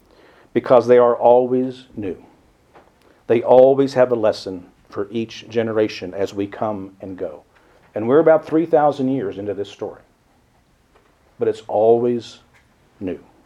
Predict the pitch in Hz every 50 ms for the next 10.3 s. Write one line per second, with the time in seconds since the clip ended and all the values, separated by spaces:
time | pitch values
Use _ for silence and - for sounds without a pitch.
0 | _ _ _ _ _ _ _ _ _ _ _ _ _ _ _ _ _ _ _ _
1 | _ _ _ _ _ _ _ _ _ _ _ _ _ _ _ _ _ _ _ _
2 | _ _ _ _ _ _ _ _ _ _ - - - - 123 117 156 156 135 135
3 | 123 - 139 143 143 143 - 139 131 127 143 156 165 156 160 190 214 220 202 139
4 | 131 120 110 123 131 131 123 120 120 131 127 127 135 127 123 120 120 123 131 139
5 | 147 139 143 151 156 165 160 - 139 123 117 107 104 101 101 107 - - 127 123
6 | 127 123 120 107 104 117 127 139 147 151 160 160 156 151 - - - - - 92
7 | - - - - 143 143 135 143 139 131 147 143 143 139 - - - 101 90 85
8 | 85 - - - 123 117 113 - 104 - - 123 143 156 160 151 143 143 143 139
9 | - 92 95 - - 110 92 92 92 - - - 175 156 - - 160 147 147 143
10 | 139 131 - 85 85 85